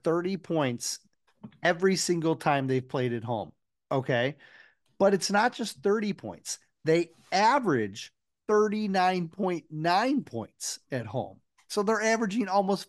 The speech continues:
forty points a game when they play at home. That's a crazy number, especially because they average giving up less than two touchdowns. So they're giving up thirteen and change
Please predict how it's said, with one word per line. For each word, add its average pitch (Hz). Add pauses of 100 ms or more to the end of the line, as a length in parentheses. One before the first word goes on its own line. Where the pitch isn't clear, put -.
forty 220
points 196
a 165
game 156
when 127
they 131
play 127
at 117
home. 110 (400)
That's 214
a 202
crazy 220
number, 135 (480)
especially 233
because 143
they 160
average 156
giving 160
up 151
less 147
than 196
two 240
touchdowns. 208 (380)
So 196
they're 190
giving 202
up 190
thirteen 202
and 175
change 147